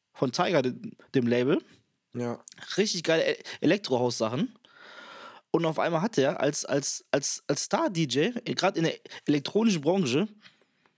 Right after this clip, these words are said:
Speaker 1: hat der richtig krass über Schwulen abgehatet. Und auf einmal wurde der überall gecancelt. Der wurde nirgendwo mehr gebucht, der wurde komplett, der hat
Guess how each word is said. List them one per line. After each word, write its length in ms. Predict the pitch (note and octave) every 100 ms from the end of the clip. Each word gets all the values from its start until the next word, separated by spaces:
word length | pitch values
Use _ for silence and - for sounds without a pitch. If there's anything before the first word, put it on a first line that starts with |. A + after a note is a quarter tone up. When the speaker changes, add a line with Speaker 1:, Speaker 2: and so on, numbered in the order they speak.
| _ _
Speaker 1:
hat 240 | - G3
der 280 | D3+ C#3 A#2+
richtig 540 | E3 A#3 - D#3 F3+ -
krass 540 | - D#3 - - - _ _ _ _ -
über 220 | D3+ C3
Schwulen 360 | - A3 A#2+
abgehatet. 680 | A2 - G#2+ G#2 F#2+ - - _ _ _ -
Und 140 | E3
auf 120 | D3
einmal 480 | - G#3+ F#3 C#3 B3+ - _ - - -
wurde 180 | D#3+ E3
der 140 | D3 - _
überall 340 | A3 A#3+ G#3+ F3+
gecancelt. 680 | E3+ F3+ E3 - G#2+ - - _ _ _ - _ _ -
Der 120 | C#3+
wurde 200 | D#3+ E3+
nirgendwo 240 | G3+ A#3+
mehr 140 | G#3 E3+
gebucht, 480 | D3 F#3 B3+ - -
der 100 | D3
wurde 120 | F3+
komplett, 580 | D#3 C3 G3+ - - - _ _ - - - -
der 120 | D#3
hat 140 | -